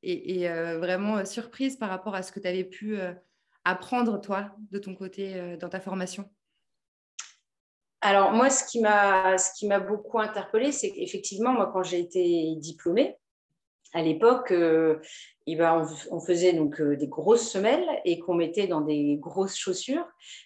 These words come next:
Speaker 2: Donc, c'était quand même souvent des chaussures assez rigides, avec un talon.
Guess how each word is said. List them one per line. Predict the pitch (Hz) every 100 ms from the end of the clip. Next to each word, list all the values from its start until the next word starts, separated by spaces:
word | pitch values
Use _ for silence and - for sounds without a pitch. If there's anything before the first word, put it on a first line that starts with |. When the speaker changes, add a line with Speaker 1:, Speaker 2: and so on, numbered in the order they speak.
| -
Speaker 2:
Donc, | 175 175
c'était | 170 180
quand | 185
même | 185 196 208
souvent | - 190 208
des | 190
chaussures | 165 165 - - 190 180
assez | 156 -
rigides, | 147 147 147 214 226 233 180
avec | 165 160 160
un | 156
talon. | 165 202 311